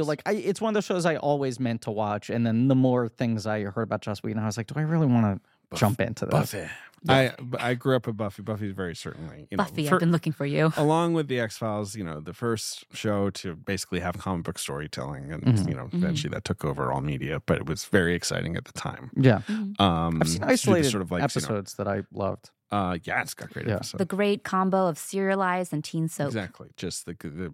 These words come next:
Speaker 1: right, there's sort of two tracks of, like, sometimes we're gonna be, like, a sci-fi serial show, and sometimes we're gonna be,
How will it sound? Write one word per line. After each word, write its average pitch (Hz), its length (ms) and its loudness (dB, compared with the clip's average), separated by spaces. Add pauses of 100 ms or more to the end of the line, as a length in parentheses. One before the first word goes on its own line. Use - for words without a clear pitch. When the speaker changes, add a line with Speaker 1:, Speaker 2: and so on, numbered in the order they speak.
Speaker 1:
right, - 220 -8
there's 98 160 -2
sort 85 140 -8
of 85 160 -10
two 101 140 2
tracks - 440 -4
of, - 80 -8
like, 80 140 -2
sometimes 156 340 8
we're 151 80 -2
gonna 143 160 0
be, 127 220 0
like, 110 160 -2
a - 20 -4
sci-fi 92 460 -4
serial 87 420 -4
show, - 220 -6
and 90 140 -6
sometimes - 440 -8
we're - 60 -10
gonna - 180 -8
be, 127 320 -14